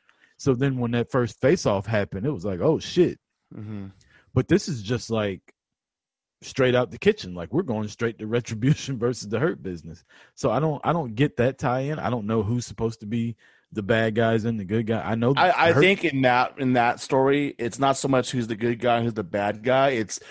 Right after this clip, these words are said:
Speaker 2: Retribution's fucking shit up, and Hurt, the Hurt Business is going,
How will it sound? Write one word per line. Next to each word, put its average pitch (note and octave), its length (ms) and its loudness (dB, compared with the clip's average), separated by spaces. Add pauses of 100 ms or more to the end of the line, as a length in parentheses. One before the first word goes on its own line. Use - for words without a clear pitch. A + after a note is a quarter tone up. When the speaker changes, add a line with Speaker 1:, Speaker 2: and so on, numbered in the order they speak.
(160)
Speaker 2:
Retribution's B2 720 0
fucking A#2 340 -2
shit A2 260 -2
up, A2+ 320 0
and G#2 480 -2
Hurt, A2 260 -4 (180)
the A#2+ 100 -2
Hurt A2+ 240 -2
Business B2 420 -4
is G#2+ 140 -8
going, A2 460 -4